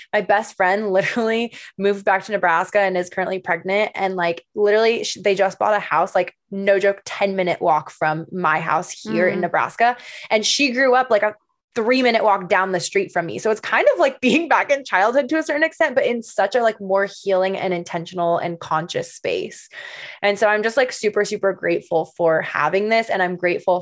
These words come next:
Speaker 1: for intuition and soul guidance for always kicking you back. Like, the way I like to picture it is, like, you're walking down a path and then you see, like, a, a couple of other paths, like, options, you know, fork in the road. And you're like, "Huh, let me try this way." And you go that way. It's kinda like,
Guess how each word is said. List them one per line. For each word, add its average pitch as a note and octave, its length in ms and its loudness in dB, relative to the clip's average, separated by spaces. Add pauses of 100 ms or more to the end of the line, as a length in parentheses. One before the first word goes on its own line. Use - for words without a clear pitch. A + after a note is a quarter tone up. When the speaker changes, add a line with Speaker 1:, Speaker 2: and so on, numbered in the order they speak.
Speaker 1:
for E3 400 2 (240)
intuition A3+ 680 2
and G3 200 -2
soul F#3 360 4
guidance G#3 440 2
for - 180 0
always F#3+ 360 2
kicking G3+ 320 -4
you F#3+ 120 0
back. E3+ 320 0
Like, F3+ 200 -2
the G#3 100 2
way G#3 160 4
I A#3 100 4
like B3+ 140 2
to C#4 100 -2
picture G#3 400 -2
it G#3+ 60 2
is, G3 120 2
like, F#3+ 220 0 (260)
you're A3 200 2
walking G3+ 380 0
down A#3+ 160 2
a A#3+ 80 0
path F3+ 540 0
and G#3+ 80 2
then G#3 140 0
you G3+ 100 0
see, G#3+ 400 -2
like, G#3 160 2
a, - 220 -12
a G#3+ 140 -4
couple G3+ 340 2
of F#3 160 2
other F#3 260 2
paths, A3 460 0
like, F3+ 160 -2
options, A#3 420 -2
you B3 60 -4
know, A#3 140 2
fork F3 260 -4
in F#3+ 80 -4
the E3+ 120 -4
road. F#3+ 460 2 (320)
And A3+ 120 2
you're C4 80 2
like, C#4 140 0 (100)
"Huh, D4 180 2 (100)
let B3+ 140 -2
me E4+ 80 -4
try D#4+ 240 0
this F#4+ 220 -2
way." F#3 180 2
And G#3 180 0
you A3 80 -4
go A3+ 200 4
that G3+ 260 2
way. B3+ 80 4
It's B3+ 100 0
kinda C#4+ 180 0
like, C4+ 200 -2